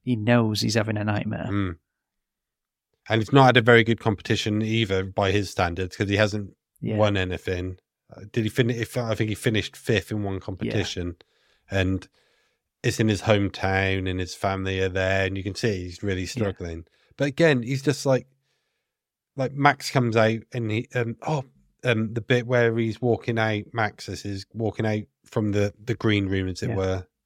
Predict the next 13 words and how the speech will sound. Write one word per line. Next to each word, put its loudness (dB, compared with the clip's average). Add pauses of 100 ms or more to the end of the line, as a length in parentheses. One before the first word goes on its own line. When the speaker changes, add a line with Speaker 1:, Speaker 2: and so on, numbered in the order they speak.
Speaker 2:
onto -6
the -4
stage, 0
and -4
his -6
mum 2
just -4
goes, -2 (140)
like, -4 (1300)
"Keep 2
it -6
steady," 2
because 0